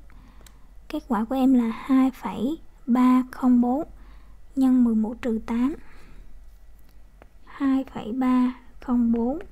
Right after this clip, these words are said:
nhân mười mũ trừ tám newton. Giờ các em chọn kết quả cho cô cái nào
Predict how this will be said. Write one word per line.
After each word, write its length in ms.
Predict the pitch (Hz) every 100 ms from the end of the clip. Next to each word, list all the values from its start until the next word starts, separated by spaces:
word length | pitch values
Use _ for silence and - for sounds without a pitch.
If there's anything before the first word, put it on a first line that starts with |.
| -
nhân 340 | 277 247 247 240
mười 180 | 226 214
mũ 280 | 214 202 247
trừ 200 | 240 220 226
tám 280 | 233 269
newton. 460 | 277 254 - 247 240 226 - - - - - - - -
Giờ 100 | 247
các 60 | 262
em 100 | 269
chọn 220 | 226 175
kết 140 | 269 302
quả 180 | 202 226
cho 120 | 277
cô 200 | - 247
cái 140 | 254
nào 160 | 285 233